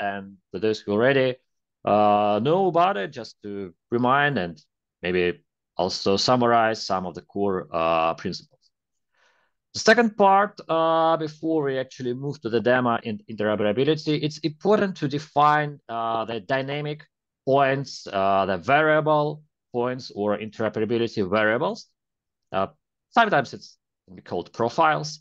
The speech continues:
Uh, and in particular, to discuss,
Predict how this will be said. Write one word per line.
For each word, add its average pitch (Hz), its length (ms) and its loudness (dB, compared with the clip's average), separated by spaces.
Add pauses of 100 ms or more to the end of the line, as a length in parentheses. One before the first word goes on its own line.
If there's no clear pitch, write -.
(600)
Uh, 117 560 2 (160)
and 170 280 0
in 170 100 -4
particular, 196 800 0
to 143 80 -14
discuss, 139 580 -4